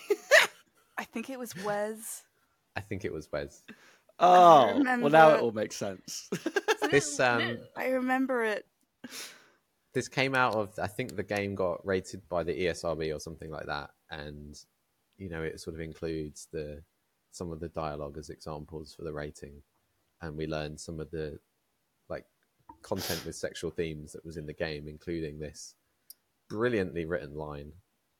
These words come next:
Speaker 1: Could you repeat the line?
Speaker 3: "Life is a sexually transmitted disease that's a hundred percent fatal."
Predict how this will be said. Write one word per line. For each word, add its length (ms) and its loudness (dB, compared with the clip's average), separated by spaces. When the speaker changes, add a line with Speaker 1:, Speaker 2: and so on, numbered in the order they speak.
Speaker 1:
Could 140 -12
you 60 -6
repeat 320 -10
the 60 -14
line? 260 -14
Speaker 3:
"Life 340 2
is 140 -2
a 60 -2
sexually 540 -6
transmitted 600 -6
disease 580 -2
that's 200 -6
a 80 -4
hundred 420 -6
percent 420 -8
fatal." 460 -6